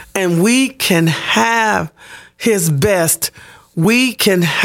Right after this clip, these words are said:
be aware that we have an enemy. His name is Satan, and he hates us, and he hates marriage even more than us. Why? Because marriage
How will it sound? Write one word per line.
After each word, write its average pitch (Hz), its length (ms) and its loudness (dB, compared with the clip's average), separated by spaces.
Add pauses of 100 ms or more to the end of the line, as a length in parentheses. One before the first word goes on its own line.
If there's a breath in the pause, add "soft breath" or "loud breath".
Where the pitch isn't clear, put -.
be 196 280 2
aware 208 760 0
that 151 180 2
we 160 160 2
have 160 200 2
an 175 80 2
enemy. 143 560 0 (480 loud breath)
His 190 320 0
name 185 400 2
is 190 240 0
Satan, 156 720 -2 (580 loud breath)
and 180 200 0
he 196 300 2
hates - 600 -2 (120)
us, 156 440 -2 (360 loud breath)
and 190 200 0
he 196 380 -2
hates 202 580 -2
marriage 180 520 0
even 180 360 0
more 180 380 2
than 180 180 2
us. 151 400 0 (320 soft breath)
Why? 156 480 0 (280 loud breath)
Because 202 420 0
marriage 170 800 0